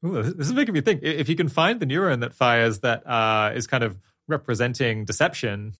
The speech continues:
then couldn't you, if you, if you could flip it from kind of, uh, Paris to Rome, could you flip it from, like, mild, mild positive association with deception to, like, maximally negative association with deception?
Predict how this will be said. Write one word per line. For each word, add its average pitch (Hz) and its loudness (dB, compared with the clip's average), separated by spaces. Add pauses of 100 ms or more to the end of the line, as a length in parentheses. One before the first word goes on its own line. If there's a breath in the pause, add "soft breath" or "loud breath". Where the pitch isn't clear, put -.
then 151 4
couldn't 180 2
you, 147 2
if 139 0
you, 170 2
if 135 0
you 143 0
could 143 0
flip 202 2
it 147 0
from 123 0
kind 123 0
of, 110 0
uh, 110 4
Paris 117 0
to 120 -6
Rome, 123 0
could 120 -4
you 120 -4
flip 127 -4
it 127 -8
from, 117 0
like, 113 0
mild, 120 2
mild 123 2
positive 131 2
association 110 -2
with 104 -12
deception 107 -6
to, 113 -6
like, 101 0
maximally 117 -2
negative 113 0
association 98 -6
with 92 -14
deception? 104 -12